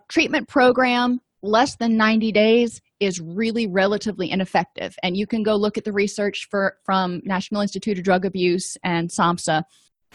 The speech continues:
to find, find that information. So we don't want to s-, tell somebody, "Twenty-eight days and you're, you're cured." You know, they're not. Um, and, and you can argue about whether they're ever cured, but,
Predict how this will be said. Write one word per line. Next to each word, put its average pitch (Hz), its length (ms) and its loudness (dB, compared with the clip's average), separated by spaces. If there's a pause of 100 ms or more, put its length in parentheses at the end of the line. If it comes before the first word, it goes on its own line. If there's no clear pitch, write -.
(160)
to 185 100 -2
find, 185 500 0 (380)
find 190 200 4
that 175 140 4
information. 170 680 -2 (400)
So 254 120 2
we 262 140 2
don't 277 340 4
want 240 220 0
to 226 80 -2
s-, - 220 -8
tell 220 180 2
somebody, 202 400 2
"Twenty-eight 202 500 -2
days 190 280 2
and 180 100 -2
you're, 180 220 -2 (100)
you're 165 140 -2
cured." 113 440 -4 (340)
You 170 120 -4
know, - 60 -6 (260)
they're 196 140 2
not. - 500 0 (320)
Um, 190 580 4 (200)
and, 202 260 2
and 180 300 -4
you 196 100 -6
can 202 140 -6
argue 190 320 4
about 180 200 2
whether 185 200 -4
they're 180 180 0
ever 180 200 0
cured, 170 440 -8
but, 196 220 2